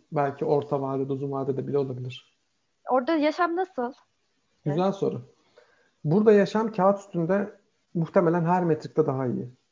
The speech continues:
Speaker 1: Yani ekonomik, sosyal, aklına ne gelirse muhtemelen her şekilde daha iyi. Sadece benim iki tane konu var böyle burada daha iyi demediğim.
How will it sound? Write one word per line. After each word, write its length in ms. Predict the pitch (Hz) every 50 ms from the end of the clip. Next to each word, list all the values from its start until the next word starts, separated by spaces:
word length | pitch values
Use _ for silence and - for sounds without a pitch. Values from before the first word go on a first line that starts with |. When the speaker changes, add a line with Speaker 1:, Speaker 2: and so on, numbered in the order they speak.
| _ _ _ _ _ _ _ _ _ _ _ _ _ 214
Speaker 1:
Yani 460 | 190 165 156 143 139 139 - - 160
ekonomik, 440 | 147 - 160 151 139 139 139 131 131
sosyal, 500 | - 165 151 - - - 151 143 147 160
aklına 280 | 170 165 - 175 165 160
ne 100 | 170 160
gelirse 360 | 151 147 135 135 127 - 160
muhtemelen 480 | 160 147 - 156 147 139 135 151 156
her 120 | 160 151 147
şekilde 360 | - 143 135 - 147 143 143
daha 200 | 147 143 139 131
iyi. 280 | 131 147 202 240 240 - - - _ _ _
Sadece 400 | - 226 240 247 208 190 214 202
benim 200 | 208 208 214 -
iki 140 | - - -
tane 260 | 190 185 185 190 190
konu 220 | - 170 170 165
var 180 | 151 135 - 131
böyle 260 | 127 123 127 127 131
burada 200 | 135 131 139 135
daha 180 | 139 131 139 139
iyi 180 | 131 131 127
demediğim. 480 | 135 131 127 127 127 156 202 240 233